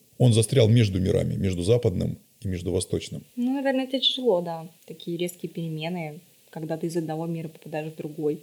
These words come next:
Speaker 1: Задавал вопрос одному местному, и я спрашивал, «Хорошо, а если девушка, например, ну, то есть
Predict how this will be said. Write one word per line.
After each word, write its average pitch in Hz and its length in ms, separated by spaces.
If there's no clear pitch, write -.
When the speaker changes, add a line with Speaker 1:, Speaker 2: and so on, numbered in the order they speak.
Speaker 1:
Задавал 107 360
вопрос 98 300
одному 92 220
местному, 101 420
и - 80
я 110 240
спрашивал, 101 380
«Хорошо, 127 260
а 90 40
если 117 240
девушка, 107 420
например, 87 400
ну, 120 100
то 90 100
есть - 220